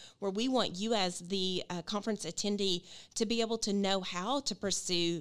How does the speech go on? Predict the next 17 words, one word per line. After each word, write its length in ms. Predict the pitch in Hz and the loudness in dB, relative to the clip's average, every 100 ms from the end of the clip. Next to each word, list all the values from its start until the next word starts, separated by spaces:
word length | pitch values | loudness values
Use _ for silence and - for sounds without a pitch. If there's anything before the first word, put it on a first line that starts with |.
| - | -4
Jesus 520 | - 190 175 135 147 - | -2 0 0 -2 -4 -4
and 120 | 185 | -6
how 280 | 185 202 208 | -4 -2 -2
to 280 | - 220 185 - - - | 0 0 -2 -8 -14 -6
have 240 | 208 196 | -2 -2
his 300 | 202 226 226 | 2 2 2
vision 380 | 196 208 175 165 | 2 2 2 0
and 200 | - 180 | -4 -2
his 220 | 196 196 | -2 -2
focus 360 | - 202 190 - | 0 -2 -2 -4
for 160 | 196 | -6
your 160 | 175 170 | -4 -4
life 260 | 170 196 185 - - | 0 0 -2 -6 -14
so 200 | - 254 | -2 2
that 240 | 240 214 185 | 4 2 0
you 420 | 190 247 294 - | 0 4 4 2
are 420 | 202 240 294 240 | -2 0 0 0